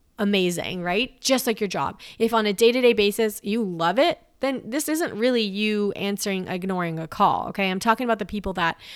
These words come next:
most days are not healthy. Most days don't create happiness, fulfillment, joy from your current situation. So if you are that person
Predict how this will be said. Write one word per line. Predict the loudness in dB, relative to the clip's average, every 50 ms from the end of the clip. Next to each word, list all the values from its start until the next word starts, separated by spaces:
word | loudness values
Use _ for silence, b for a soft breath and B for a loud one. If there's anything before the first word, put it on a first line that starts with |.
| B B B -6
most | -2 2 6 8 8 8 8 4 4
days | 6 8 8 8 6 4 2 -2 0
are | 0 0 0
not | 0 0 2 4 4 4 4 2 0 -6 _ _ _ _ _ _ _ _ _ _ _ _ -12
healthy. | -6 -4 -4 -4 -4 -6 -8 -10 -10 -12 -12 B B B B B
Most | 4 4 4 4 2 2
days | 2 4 4 4 2
don't | 0 0 -2 -2 -4
create | -6 -4 -2 -2 -2 -2 -4
happiness, | -4 -2 0 0 0 0 -4 -4 -4 -4 -6 -8
fulfillment, | -10 -10 -8 -6 -6 -4 -4 -4 -6 -8 -8 -10 -10
joy | -8 -6 -4 -4 -2 -4 -4 -6
from | -8 -8 -8 -8
your | -8 -10
current | -10 -8 -8 -8 -6 -6
situation. | -8 -8 -8 -10 -10 -10 -10 -8 -10 -10 -10 -10 -10 -10 -14 -16 -18 -20 -20 -20 -20 -20 -20 -20 -20 -20 _
So | -6 -4 -4
if | -2
you | 0 2
are | 2 0
that | 2 6 10 12 12 12 10 6
person | 2 0 0 0 -2 -2 -4 -4 -4 -4